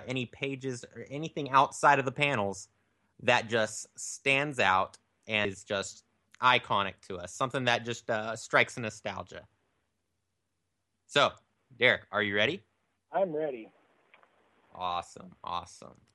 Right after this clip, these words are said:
Speaker 1: So, I'm gonna let you start this one off, actually. Since you're the guest, you get to go first. Just, uh, what, what comic do you have for us?
Speaker 2: I, I have the, uh,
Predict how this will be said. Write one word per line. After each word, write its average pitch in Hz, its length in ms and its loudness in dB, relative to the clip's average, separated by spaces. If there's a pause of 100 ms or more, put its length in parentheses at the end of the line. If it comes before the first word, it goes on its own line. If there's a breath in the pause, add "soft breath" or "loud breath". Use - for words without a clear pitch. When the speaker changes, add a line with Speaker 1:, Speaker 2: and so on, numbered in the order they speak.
(680)
Speaker 1:
So, 156 460 4 (880)
I'm 226 140 0
gonna 247 200 0
let 170 220 2
you 123 560 -2 (100)
start - 480 2
this 98 240 -8
one 101 220 -6
off, 92 400 2 (120)
actually. 92 600 -6
Since - 320 -6
you're 190 120 4
the 185 60 0
guest, 107 500 4
you 123 80 -6
get 120 120 -2
to 123 80 -10
go 127 140 2
first. - 560 -10 (300 soft breath)
Just, 147 220 0
uh, 165 220 10
what, 165 420 2
what 170 220 4
comic 151 260 6
do 113 80 -2
you 101 80 4
have 95 200 4
for - 260 -10
us? - 240 -14 (360)
Speaker 2:
I, 175 180 -2 (120)
I 185 80 -4
have 233 320 6 (160)
the, 170 500 -6
uh, 143 260 -8